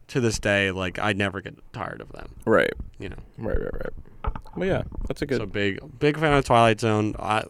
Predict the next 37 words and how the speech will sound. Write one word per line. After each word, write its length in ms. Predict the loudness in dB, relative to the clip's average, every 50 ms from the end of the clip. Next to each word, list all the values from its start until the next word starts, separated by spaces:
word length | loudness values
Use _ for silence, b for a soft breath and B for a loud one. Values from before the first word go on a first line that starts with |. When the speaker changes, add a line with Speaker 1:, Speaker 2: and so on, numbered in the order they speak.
| -4
Speaker 1:
I 160 | 2 4 4 4
l-, 240 | 4 2 0 2
love 200 | 6 6 6 8 6
X-Files 540 | 4 4 2 2 4 4 6 4 4 2 -2
as 100 | -4 -2
well. 240 | -2 0 0 -2
I 60 | -2 -2
think 180 | -4 -4 -4
it's 80 | -4 -4
a 40 | -2
Speaker 2:
Yeah. 60 | 0
Speaker 1:
really 120 | 0 -2 -2
cool 160 | -4 -12 -14
show. 260 | -12 -12 -12 -12 -14 -16 -14 -6 0
Speaker 2:
I 120 | 4 4
also 220 | 4 4 4 0 0
think 180 | 2 2 2
that's 180 | 2 2 0 0
something 320 | -4 -2 -2 -4 -4 -4
Speaker 1:
Um, 60 | -6 -4
Speaker 2:
that's 200 | -6 -6 -6 -6
good 200 | -10 -10 -10 -6
to 60 | -6 -6
watch. 440 | -6 -4 -4 -6 -6 -8 -10 -8 -6
Like, 340 | -4 -4 -4 -6 -10 -16 -20 -20 _ -20 -20 -20 b b b b b b b b b b b 4
well, 240 | 6 6 6 6 4 -6 _ _ -16 -4 4
anytime, 680 | 6 6 6 6 4 2 0 0 0 0 0 -4 -4 2
but 220 | 4 4 4 4 0 _ _ _ _ _ _ -2 0
around 200 | 2 2 2 0
specific 460 | -2 -6 -8 -6 -6 -6 -6 -4 0
holidays, 480 | 2 2 2 2 2 2 2 2 4 4
they 120 | 4 4
Speaker 1:
Yeah. 60 | 4 4
Speaker 2:
always 140 | 2 2 0
have 140 | -2 -2 0
themed 240 | 0 0 0 2 0
episodes. 720 | -2 -2 -2 -4 -2 0 0 0 -2 -4 -6 -12 -20 -20